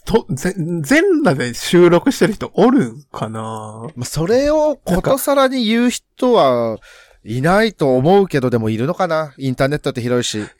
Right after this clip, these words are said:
Speaker 1: 究極さ、
Speaker 2: うん。
Speaker 1: お-、お-、音フェチというか、その音にこだわりがある人は、
Speaker 2: うん。
Speaker 1: キムズレオンとかも嫌って言うじゃん。
Speaker 2: はいはいはい。
Speaker 1: だから自分の服をもう何もかも脱ぎ捨てて、
Speaker 2: うん。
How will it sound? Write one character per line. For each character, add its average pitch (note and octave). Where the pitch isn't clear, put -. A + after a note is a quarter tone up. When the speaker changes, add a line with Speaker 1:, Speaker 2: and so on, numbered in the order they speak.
Speaker 1:
究 E4
極 D#4+
さ、 F3+
Speaker 2:
う A2
ん。 G#2+
Speaker 1:
お-、 D#3
お-、 D#3+
音 G3+
フ A3+
ェ A3+
チ -
と E3
い C#3
う -
か、 C#3
そ C3
の C3+
音 D3
に C#3+
こ D#3
だ B2
わ B2
り B2+
が C3
あ A#2+
る E3+
人 -
は、 B2
Speaker 2:
う A#2+
ん。 G#2
Speaker 1:
キ G#3+
ム B3
ズ A3+
レ A3
オ D3+
ン C3+
と B2+
か C3
も A2+
嫌 C3
っ C#3
て C3+
言 B2
う -
じ A#2+
ゃ G#2+
ん。 G#2
Speaker 2:
は A2+
い G#2
は F#2
い F2+
は F2+
い。 E2+
Speaker 1:
だ E3+
か D#3+
ら C#3+
自 C3
分 D3
の D3+
服 F#3+
を B2+
も A#2+
う -
何 A#2+
も D#3
か C3
も A2+
脱 A#2+
ぎ A#2+
捨 -
て C#3+
て、 -
Speaker 2:
う A#2
ん。 G#2